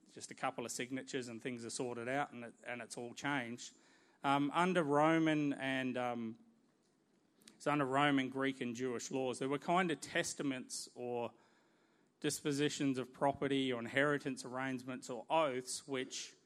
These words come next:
cannot be changed or challenged by addition. And if these covenants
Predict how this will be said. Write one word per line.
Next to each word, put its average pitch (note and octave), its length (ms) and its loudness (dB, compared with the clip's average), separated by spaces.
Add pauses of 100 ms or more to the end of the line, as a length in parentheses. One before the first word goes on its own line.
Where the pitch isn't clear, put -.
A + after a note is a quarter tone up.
(540)
cannot D#3+ 360 4
be C#3+ 120 -2
changed C#3 800 -2 (160)
or A#2+ 100 -6
challenged C3 640 -2
by A#2 200 -6
addition. A2+ 440 -8 (1300)
And D3 160 2
if - 160 -6
these F#3 640 2 (200)
covenants D3 840 -2